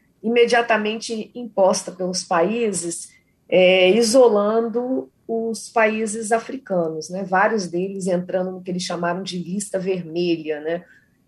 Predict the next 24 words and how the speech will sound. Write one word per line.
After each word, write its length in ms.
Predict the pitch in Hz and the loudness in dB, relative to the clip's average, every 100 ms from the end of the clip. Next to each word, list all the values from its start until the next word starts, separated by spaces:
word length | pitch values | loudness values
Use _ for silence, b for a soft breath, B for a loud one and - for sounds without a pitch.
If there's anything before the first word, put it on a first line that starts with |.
| - | 2
É, 1000 | 180 175 175 175 170 170 170 165 160 - | 6 8 6 6 6 6 6 4 2 -2
e 640 | 208 214 208 202 190 170 - | -8 -6 -6 -4 -2 -2 -2
impedindo 520 | 226 339 254 254 269 | 0 2 2 2 2
a 80 | 247 | 2
entrada 440 | 233 226 208 208 | 2 2 0 0
desses, 580 | 202 202 196 214 190 - | -4 -8 -8 -8 -8 -10
de, 240 | - 175 - _ | -16 -18 -18 _
de 380 | - 175 170 156 | -20 -16 -16 -14
pessoas 420 | - 175 - 180 | -6 -6 -4 -6
vindo 320 | 180 175 180 160 | -6 -6 -8 -6
desse 280 | 170 - | -8 -8
pa-, 180 | - 170 | -2 -2
desses 320 | 165 165 - | -2 -6 -10
países 720 | - 175 170 185 214 196 202 | -4 -2 0 -4 -8 -8 -8
na 120 | 190 170 | -6 -4
Europa, 880 | 160 170 220 214 202 - 196 190 185 B B _ | -2 0 2 0 -2 -8 -6 -6 -10 B B _
é, 160 | - 165 | -4 -4
principalmente 720 | 160 180 202 170 175 190 196 | -2 -6 -6 -6 -6 -6 -4
ali 160 | 175 180 | -4 -2
na 120 | 180 | 0
Europa, 520 | 175 165 175 185 190 | 2 2 0 0 -2
e 120 | 190 | -4
causando 720 | 190 220 208 180 214 233 220 | 2 2 2 -4 -6 -6 -8
uma, 540 | 220 220 220 208 185 | -6 0 2 2 0